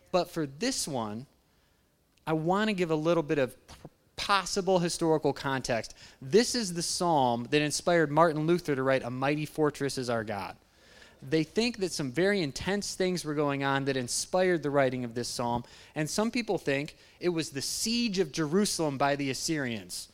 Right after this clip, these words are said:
Now, who were the Assyrians? For all intents and purposes, just really bad, mean dudes. And there were really bad dudes that were beating up everybody else, and now they're at Jerusalem. These are extremely violent people.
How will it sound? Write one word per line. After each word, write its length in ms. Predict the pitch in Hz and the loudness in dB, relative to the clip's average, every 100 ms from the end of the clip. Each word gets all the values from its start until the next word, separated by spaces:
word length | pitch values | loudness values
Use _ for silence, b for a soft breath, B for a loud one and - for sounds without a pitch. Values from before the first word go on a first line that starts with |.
| b b | b b
Now, 160 | 139 131 | -6 -4
who 180 | 135 233 | -2 -2
were 120 | 226 | -2
the 140 | 196 | 0
Assyrians? 680 | 175 - 175 139 117 98 - b b b b b _ - | 0 0 0 0 -2 -8 -14 b b b b b _ -2
For 100 | 147 | 2
all 160 | 156 185 | 2 2
intents 280 | 180 175 | -2 -2
and 80 | 151 | -2
purposes, 500 | 185 180 180 190 185 | -4 -2 0 0 -2
just 240 | - 151 131 | -6 -6 -4
really 280 | 151 156 | -2 -2
bad, 380 | 139 143 143 139 | 0 2 2 0
mean 260 | 131 135 127 | -2 -4 -2
dudes. 380 | 120 101 - - _ _ _ _ _ - | -2 -2 -8 -12 _ _ _ _ _ -12
And 140 | 147 135 | -4 2
there 80 | |
were 100 | 123 | 2
really 280 | 123 185 220 | 6 4 6
bad 280 | 196 185 160 | 6 4 4
dudes 360 | 170 180 180 - | 4 4 4 -2
that 180 | 147 135 | -2 -2
were 100 | 123 | -4
beating 380 | 156 185 180 | -4 -2 0
up 200 | 170 151 - | 0 -2 0
everybody 500 | 165 190 214 220 208 | 2 2 4 4 6
else, 480 | 160 139 139 - - b b b b b | 6 6 4 -2 -10 b b b b b
and 300 | 143 139 147 | -4 0 4
now 300 | 151 156 175 | 6 8 8
they're 160 | 160 156 | 8 4
at 100 | 127 | 2
Jerusalem. 720 | 147 139 131 - 110 104 95 b b b | -2 0 0 -2 -8 -8 -12 b b b
These 260 | 151 202 | -2 0
are 140 | 160 120 | 2 0
extremely 640 | - - 170 175 160 127 | -2 -6 -2 -2 -2 -4
violent 500 | 107 123 147 180 156 | -2 0 0 -2 -4
people. 460 | - 185 202 196 | -6 -2 -2 -2